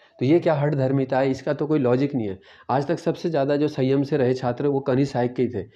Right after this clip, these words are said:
एलटी वालों ने तो तुम्हें पता है पहले दिन ही पुतला फूंका था, ठीक है। ऐसा कोई एग्रेशन कनिष्ठ सहायक वालों ने नहीं दिखाया, सबसे शराफत से रहे। तो इनके साथ आज ये स्थिति हो चुकी है कि ये कहीं का नहीं रहे। एक बार कहावत होती है ना कि कहीं के नहीं रहे, अब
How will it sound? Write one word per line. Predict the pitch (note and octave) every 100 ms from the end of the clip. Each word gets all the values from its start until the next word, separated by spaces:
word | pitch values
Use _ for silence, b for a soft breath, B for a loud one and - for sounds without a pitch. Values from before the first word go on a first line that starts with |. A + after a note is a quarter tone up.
| b b
एलटी | C3+ C#3 D#3
वालों | C#3 C#3+
ने | D3+ D#3 D#3 B B B B -
तो |
तुम्हें | C#3+ D3 D3
पता | C#3 C3
है | C3+
पहले | C3+ C3 D3+
दिन | C#3+
ही | D3+
पुतला | C#3+ C3 C#3+
फूंका | - A2
था, | G2+ F#2 - -
ठीक | C#3+
है। | C3+
ऐसा | C#3 D#3+
कोई | D#3 F3
एग्रेशन | C#3 C3+ C#3 D#3 D3+ - - _ _ _ -
कनिष्ठ | C3+ C#3+
सहायक | C#3 C3
वालों | C3 C3+
ने | C#3
नहीं | D3
दिखाया, | C3 B2 C3
सबसे | C3+ C3 - D3
शराफत | C#3 A#2+ A#2 C#3+
से | -
रहे। | C3 C#3+ D#3+ B B
तो | -
इनके | C#3+ C#3+
साथ | C#3 C#3+
आज | C#3+ C#3
ये | C3 D3 -
स्थिति | B2 - C3 D3+
हो | B2+
चुकी | C3 B2+
है | C#3 D3 B B B
कि |
ये | C3+ C#3+
कहीं | C#3+ C#3 C#3+
का | C#3+
नहीं | C#3+
रहे। | A2+ G#2+ B2
एक | B2+
बार | C3+ C#3 D#3+
कहावत | D3 - C3 A#2+ C#3+
होती | C#3 B2+
है | D#3+
ना | F#3
कि | - C#3
कहीं | C3+ C#3
के | D3
नहीं | D3+
रहे, | B2+ G#2
अब | F#2+ -